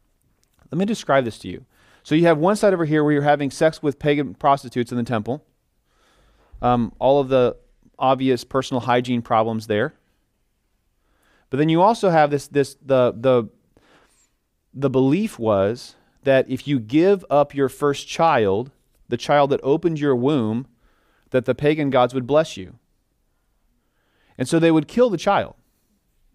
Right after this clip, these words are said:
But they wouldn't just kill the child by cutting its throat or breaking its neck. They would sacrifice them by fire.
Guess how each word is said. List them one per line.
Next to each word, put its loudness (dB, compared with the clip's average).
But -2
they 6
wouldn't 2
just 0
kill 4
the 2
child 4
by 4
cutting 2
its -8
throat 2
or 2
breaking 0
its -6
neck. -2
They 4
would 2
sacrifice 0
them -2
by 2
fire. -4